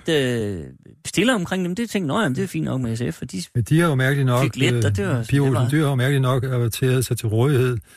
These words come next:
Speaker 2: for en plads i regeringen.
Speaker 1: Ja.
Speaker 2: Det er jo abs-, absurd, når man tænker på, hvor dårligt det gik sidste gang, S F sad i regeringen.
Speaker 1: Nå, men så har man jo lært.
Speaker 2: Ja.
Speaker 1: Nu er man blevet klogere.
Speaker 2: <laughs> Det, det, det må, det må hun jo så tro. Hun, det er jo sådan den eneste, der har troet, åbenbart. Men, øh, men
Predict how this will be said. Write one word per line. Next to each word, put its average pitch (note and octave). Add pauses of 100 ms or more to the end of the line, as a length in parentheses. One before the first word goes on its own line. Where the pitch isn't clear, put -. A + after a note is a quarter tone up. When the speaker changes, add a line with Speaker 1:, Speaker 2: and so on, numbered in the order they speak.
(280)
Speaker 2:
for A#2
en G#2+
plads B2
i B2
regeringen. B2
Speaker 1:
Ja. C#3
Speaker 2:
Det C3
er C3
jo B2 (220)
abs-, A2
absurd, D3
når C3+
man B2+
tænker C3+
på, C3
hvor A#2+
dårligt C3
det B2
gik B2+
sidste D#3
gang, C3
S -
F A#2+
sad B2+
i A#2+
regeringen. A#2+
Speaker 1:
Nå, D#3+
men D3
så G#3+
har A3+
man F#3+
jo F3
lært. B2+ (120)
Speaker 2:
Ja. A2
Speaker 1:
Nu G3
er A#3
man A3+
blevet F#3+
klogere. F3+
Speaker 2:
<laughs> -
Det, C#3+
det, C#3+
det C#3+
må, C#3+
det C3+
må D#3
hun C3
jo A#2+
så C3
tro. C3 (180)
Hun, C3+
det C#3+
er D#3
jo D#3
sådan D3
den C3+
eneste, D#3
der C3+
har B2
troet, B2+
åbenbart. A2+ (580)
Men, G#2+
øh, G#2
men G#2+